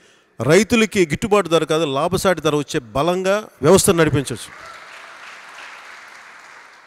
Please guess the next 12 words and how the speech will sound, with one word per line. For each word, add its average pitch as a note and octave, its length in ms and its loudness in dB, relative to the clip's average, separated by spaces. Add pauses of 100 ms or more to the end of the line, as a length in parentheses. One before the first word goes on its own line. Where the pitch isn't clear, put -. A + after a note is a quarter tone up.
(1000)
అలా E3 140 2
ఇందాక F#3 280 6
మీరు F3 360 2
ఇంత D#3 200 -8
ఇక్కడ D3+ 260 2
ముఖ్యంగా C#3+ 460 2
నసరావుపేట E3+ 440 4
జిలానీ D#3+ 400 4
గారు D#3 160 4
కానీ D#3 140 2
వీళ్ళందరూ D3 280 -2
ఉన్నప్పుడు, C#3+ 440 0